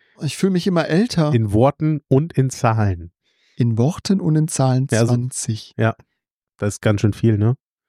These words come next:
Speaker 1: Das ist tatsächlich viel. Ich kann mich dran erinnern, da dachtest du,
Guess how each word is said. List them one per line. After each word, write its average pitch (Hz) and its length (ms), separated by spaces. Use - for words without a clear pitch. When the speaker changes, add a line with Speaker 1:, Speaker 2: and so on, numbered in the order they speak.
Speaker 1:
Das - 200
ist - 140
tatsächlich 113 500
viel. 104 280
Ich 117 180
kann 131 160
mich 135 140
dran 123 180
erinnern, 120 320
da 131 100
dachtest 123 300
du, 123 180